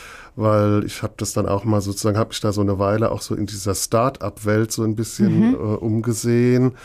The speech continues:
Speaker 1: obwohl ich mich überhaupt nicht als Start-up sehe,
Speaker 2: Mhm.
Speaker 1: aber irgendwie sind die drauf angesprungen, ne? Und, ähm, hab, da sind schon wirklich, ähm, ja, ich sag's mal ganz klar, da sind wirklich schlechte Menschen auch unterwegs. Es gibt
Speaker 2: Mhm.
Speaker 1: ne,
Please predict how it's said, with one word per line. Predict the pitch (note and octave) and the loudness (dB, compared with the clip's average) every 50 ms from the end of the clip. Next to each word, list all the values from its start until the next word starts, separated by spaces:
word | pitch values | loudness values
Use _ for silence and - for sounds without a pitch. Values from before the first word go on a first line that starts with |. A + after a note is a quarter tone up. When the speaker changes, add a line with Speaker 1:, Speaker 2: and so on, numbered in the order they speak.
| - - | -12 -6
Speaker 1:
obwohl | - F#2 F#2 G#2+ A2+ A#2 | -4 0 2 2 2 2
ich | A2 - | 2 0
mich | A#2+ G2 | 0 2
überhaupt | A2 G#2 G#2+ G2+ A#2+ B2+ - | 2 2 2 2 0 0 0
nicht | - G#2+ - | -2 0 2
als | G#2+ G2+ - - | 2 2 0 0
Start-up | - A#2 G#2+ A2+ - - A2 - - | 0 0 0 0 0 -2 -4 -2 0
sehe, | - G#2 A#2 C3+ C#3 B2 B2+ C#3+ C#3 - - | 2 4 4 4 6 4 4 2 0 0 0
Speaker 2:
Mhm. | G3 - | 0 2
Speaker 1:
aber | - G#2+ G#2+ A#2+ | 4 4 4 4
irgendwie | B2 B2+ C3+ B2+ B2 | 4 4 2 2 2
sind | A2+ A2 A#2+ B2 - | 4 4 2 2 2
die | B2+ A#2+ | 2 0
drauf | - A2+ G#2+ - - | 2 2 0 2 2
angesprungen, | - A#2 C#3 D3 A2+ A2+ - - - - A2 G#2+ A2+ B2 C3+ E3 | 2 4 4 4 4 2 -2 -2 -4 0 2 4 4 6 6 6
ne? | E3 B2 A#2 C3+ C3+ - - - - - - - - - - - - | 6 4 4 2 0 -2 -8 -18 -18 -18 -18 -18 -18 -20 -12 -4 0
Und, | A#2 A#2+ B2 A#2+ A#2+ A#2+ A#2+ - | 2 4 4 6 6 6 4 4
ähm, | - A2 A2 A2 G#2+ G#2+ G#2+ G#2 G2+ G#2 - | 4 4 4 6 6 6 6 6 4 4 2
hab, | - G#2+ C3 C#3+ - - _ - _ - | 0 0 0 -2 -2 -6 _ -14 _ 0
da | D#3+ D#3 | 2 2
sind | D3+ F3 F3+ D#3 - | 4 2 0 0 0
schon | - D#3+ C#3+ C3+ B2+ A#2+ A#2 | 0 0 2 2 0 -2 0
wirklich, | C3+ C3 C3 - B2 A2+ - - - | 0 0 0 0 -4 -4 -4 -4 -4
ähm, | - G#2+ G#2 G#2 G2 F#2+ F#2 G2 G#2 - - _ - _ - - | -2 0 0 2 2 0 0 -4 -6 -10 -16 _ -20 _ -12 -6
ja, | - A#2 A#2+ A2 G2+ F#2+ G2 F#2 - - - - _ _ _ _ - | -2 0 2 2 2 2 -2 -6 -12 -18 -20 -20 _ _ _ _ -4
ich | D3 - - | -2 0 2
sag's | - D3 D3+ D3+ - | 2 2 2 2 2
mal | C3+ C3+ | 0 2
ganz | A#2+ A#2+ A#2+ - | 2 2 0 2
klar, | - B2+ A#2 | 2 0 2
da | A#2 B2 | 2 2
sind | A#2 C3+ C3 A#2 | 2 0 0 0
wirklich | C3+ B2+ - A2+ - | 0 0 -2 -2 -4
schlechte | - - - - G2 G2 G2 - - - G#2 | -4 -4 -2 0 0 0 0 -2 -4 -4 -2
Menschen | F2+ F#2 F2 F2 F#2 - - F2+ | 0 0 0 0 -2 -2 -4 -4
auch | - - - - | -4 -6 -8 -8
unterwegs. | - - F2+ F2 E2+ E2+ E2 E2 D#2+ D#2 - - - | -6 -6 -6 -6 -6 -6 -6 -4 -6 -6 -6 -8 -10
Es | - - - | -8 -4 0
gibt | G#3+ E3 D#3 F3 | 0 0 2 2
Speaker 2:
Mhm. | A3+ | 2
Speaker 1:
ne, | C3 C3 - | 2 2 -2